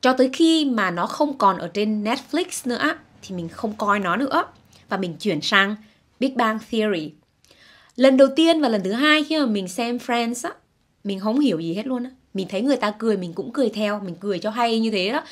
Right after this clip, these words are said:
Nhưng mà mình cứ, mình nghe như kiểu vịt nghe sấm á. Mình cũng bắt được một vài câu trong một câu nói của nó, nhưng mà khi mà người ta joke hay là người ta nói cái gì đó thì mình không có hiểu được cả, cả, nguyên cả câu. Nhưng mà lúc đó á, trong quá trình mình,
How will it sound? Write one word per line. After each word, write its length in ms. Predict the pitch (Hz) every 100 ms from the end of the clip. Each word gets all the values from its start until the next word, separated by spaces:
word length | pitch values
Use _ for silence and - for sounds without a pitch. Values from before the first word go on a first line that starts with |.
| - - -
Nhưng 280 | 247 302 302
mà 100 | 269
mình 140 | 202
cứ, 300 | 202 339 381 392 - _ _
mình 200 | 220 226
nghe 160 | 247 294
như 100 | 285
kiểu 200 | 269 180
vịt 220 | 160 190
nghe 120 | 208 240
sấm 380 | - 196 262
á. 100 | 370 392 - _ _ _ -
Mình 200 | 240 226
cũng 240 | 262 480 -
bắt 240 | - 440 -
được 180 | 285 233
một 160 | 196 185
vài 180 | 202 196
câu 360 | 196 285 302 294
trong 180 | 277 262
một 160 | 220
câu 140 | 240 269
nói 180 | 226 294
của 100 | 262
nó, 100 | 175
nhưng 240 | 269 294
mà 80 | 233
khi 180 | - 294
mà 100 | 247
người 120 | 185
ta 120 | 180
joke 340 | 226 - 311 381
hay 140 | - 254
là 80 |
người 100 | 196
ta 100 | 175
nói 300 | 214 214 170
cái 140 | 262 294
gì 140 | 269
đó 120 | 190 -
thì 80 | 220
mình 140 | 175
không 260 | - 240 262
có 80 |
hiểu 280 | 349 247 165
được 180 | 170 175
cả, 180 | 180 139 _ -
cả, 160 | 165 143
nguyên 260 | 185 196 220
cả 100 | 214
câu. 420 | - 233 277 262 - - - - - - -
Nhưng 140 | 320
mà 80 | 330
lúc 240 | 285 508
đó 420 | 254 262 233 349 427
á, 140 | - -
trong 180 | 269 277
quá 80 | 330
trình 180 | 370 233
mình, 160 | 190